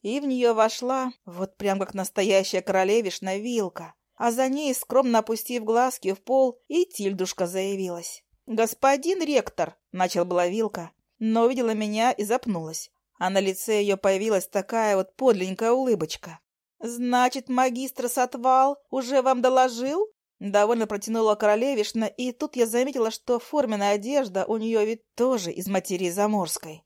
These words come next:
Высшего класса ткань-то. Ну, племянница канцлера нашего. Все понятно. А вот непонятно мне было другое.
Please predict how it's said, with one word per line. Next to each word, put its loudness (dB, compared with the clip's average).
Высшего 4
класса -4
ткань-то. -6
Ну, 0
племянница -2
канцлера -2
нашего. -8
Все -2
понятно. -2
А 4
вот 2
непонятно -2
мне -2
было 4
другое. -2